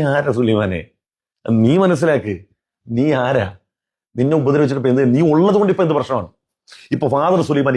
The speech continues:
എത്ര കാലം കൊണ്ട് ഈ കള്ള, ഞാൻ ദാരിമിയായി, എന്നെ ഒമ്പതാമത്തെ വയസ്സിലാക്കി, എന്തെല്ലാം നുണകളും കള്ളത്തരങ്ങളും ഒക്കെ ഈ പാവപ്പെട്ട ക്രൈസ്തവരെ പറ്റിക്കാൻ വേണ്ടി നീ നടത്തി. നിന്റെ വയറ് നിറഞ്ഞു, നിന്റെ ഒപ്പം ജീവിച്ച പ്രിയ, എന്താ, ആ പ്രിയ പത്നിയുടെ വയറ് നിറഞ്ഞു, നീ കുറെ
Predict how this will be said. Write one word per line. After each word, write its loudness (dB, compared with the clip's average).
എത്ര -4
കാലം 2
കൊണ്ട് 0
ഈ 0
കള്ള, 0
ഞാൻ 0
ദാരിമിയായി, 2
എന്നെ 0
ഒമ്പതാമത്തെ 0
വയസ്സിലാക്കി, -2
എന്തെല്ലാം -2
നുണകളും 0
കള്ളത്തരങ്ങളും 0
ഒക്കെ -4
ഈ 0
പാവപ്പെട്ട 0
ക്രൈസ്തവരെ 0
പറ്റിക്കാൻ -4
വേണ്ടി -4
നീ -2
നടത്തി. -4
നിന്റെ 2
വയറ് 2
നിറഞ്ഞു, -2
നിന്റെ -2
ഒപ്പം -4
ജീവിച്ച 0
പ്രിയ, 2
എന്താ, 0
ആ 0
പ്രിയ 2
പത്നിയുടെ 0
വയറ് 2
നിറഞ്ഞു, -2
നീ 0
കുറെ 0